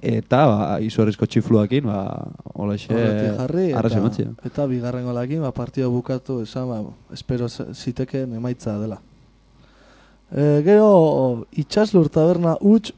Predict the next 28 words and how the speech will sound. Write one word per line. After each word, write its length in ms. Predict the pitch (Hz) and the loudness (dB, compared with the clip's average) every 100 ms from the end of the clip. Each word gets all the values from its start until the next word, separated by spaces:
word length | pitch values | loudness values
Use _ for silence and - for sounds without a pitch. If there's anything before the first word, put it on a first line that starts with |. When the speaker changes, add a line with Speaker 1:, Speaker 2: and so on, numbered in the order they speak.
| - | -2
Speaker 2:
plastikoz 600 | 165 170 175 160 170 160 | 0 0 -2 2 2 0
urteta 500 | 156 127 - 165 165 | -2 -2 0 0 0
bi. 220 | 123 127 117 101 _ _ - | 0 0 -2 -6 _ _ -18
Ba, 160 | - 110 | -12 -6
de, 200 | 117 117 110 101 - _ | -4 -4 -4 -8 -14 _
pronostikoan 840 | 127 139 151 135 127 135 143 143 | -2 0 0 -2 0 2 4 2
barnean, 580 | 139 139 151 156 180 233 226 - - - | 0 -2 -2 -2 0 0 -4 -12 -20 -4
ojo 280 | - 165 175 | 6 8 10
aurten 260 | 160 - 147 | 6 6 0
plastikokin, 1200 | 160 156 - 135 131 170 196 160 143 131 120 113 | 2 0 0 -2 -2 -2 0 0 0 -4 -6 -2
hauskin 380 | 139 - 139 135 | -2 -2 -4 -2
handia 380 | 135 151 151 131 | -2 0 0 0
berriro 380 | 127 131 143 131 127 123 | -2 -4 -2 -2 -2 -4
bueltatu 500 | 120 123 147 139 127 | -4 -4 -4 -4 -2
da, 160 | 156 190 | 0 -2
eskubaloia 520 | 160 143 135 135 127 | -2 0 2 2 0
utzi 200 | 123 147 | -2 -4
ostean, 500 | 131 - 135 196 240 247 _ _ _ _ - | -4 -4 -4 -2 -2 -6 _ _ _ _ -6
betiko 420 | 127 143 139 135 127 127 123 127 127 123 | -4 -4 0 2 4 2 2 2 0 -2
jendea 320 | 139 135 131 | -6 -4 -2
du, 140 | 160 | 0
ba, 220 | 151 131 127 | 2 0 -2
ja 160 | 131 | -2
urte 360 | 127 131 127 147 | -2 -2 -2 -2
asko, 420 | 131 - 170 185 | -2 -2 2 2
eta 160 | 170 131 | 2 0
ojo 280 | 123 147 143 | 0 0 2
ligan 380 | 131 147 151 170 | 4 4 4 0